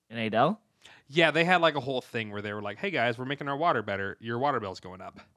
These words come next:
Speaker 2: It's like, "Okay, thanks."
Speaker 1: Oh, it, I mean, it was good when I was
Speaker 2: <clears throat>
Speaker 1: having it. I'm sure it was trash, Adele.
Speaker 2: <laughs> Right. No, no, we saw, like, the difference between when we moved into our house and our water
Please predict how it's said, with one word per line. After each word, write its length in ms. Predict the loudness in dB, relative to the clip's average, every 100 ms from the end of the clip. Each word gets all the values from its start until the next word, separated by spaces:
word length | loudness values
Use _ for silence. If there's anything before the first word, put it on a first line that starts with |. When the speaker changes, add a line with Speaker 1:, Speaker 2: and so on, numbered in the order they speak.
| _ _
Speaker 2:
It's 80 | -10
like, 120 | -6
"Okay, 240 | -4 -4 -4
thanks." 420 | -6 -8 -10 -20 _ _ _ _ _ _ _ -12
Speaker 1:
Oh, 140 | -8
it, 180 | -6 -6
I 100 | -8
mean, 120 | -6 -4
it 80 |
was 180 | -2 -2
good 160 | -4 -12
when 140 | -8
I 140 | -4 -2
was 160 | -2
Speaker 2:
<clears throat> 100 | -4 -8
Speaker 1:
having 200 | -8 -10
it. 140 | -12
I'm 140 | -12 -14
sure 180 | -8 -6
it 60 |
was 140 | -6 -12
trash, 560 | -20 -14 -10 -8 -10
Adele. 180 | -12 -8 -6
Speaker 2:
<laughs> 60 | -6 -8 -10 -10 -12 -12 -16 _ -18 -18 -4
Right. 180 | 0 0
No, 220 | 4 4 4
no, 180 | 4
we 160 | 4 2
saw, 320 | -2 0 0
like, 240 | 0 -2 -6 -18 -20 _ _ _ _ _ _
the 100 | -12
difference 460 | -8 -4 -4 -4 -6
between 400 | -10 -8 -8 -6
when 100 | -6
we 80 | -8
moved 240 | -8 -8
into 160 | -6 -2
our 120 | 0
house 400 | 0 -2 -2 -6
and 160 | -8 -4
our 140 | -4
water 500 | -4 -2 -2 -2 -6